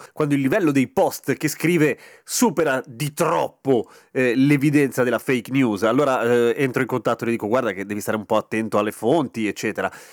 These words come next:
E, e ovviamente finisce sempre malissimo, nel senso che non riesco mai a convincere questa persona di assolutamente nulla.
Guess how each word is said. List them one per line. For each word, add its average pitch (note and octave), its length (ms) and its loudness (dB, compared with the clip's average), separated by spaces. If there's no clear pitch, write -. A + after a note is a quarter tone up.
E, D3+ 440 4
e A3+ 120 2
ovviamente A#2 500 -2
finisce C#3 320 -2
sempre B2+ 480 -2
malissimo, G#2 840 -6
nel B2 220 -2
senso A#2 260 -4
che A#2 300 0
non C3+ 200 0
riesco D3 280 -2
mai C3+ 200 0
a B2 80 0
convincere B2+ 460 -2
questa B2 200 -4
persona B2+ 300 -2
di A#2 300 -6
assolutamente C#3+ 680 -2
nulla. C3 340 2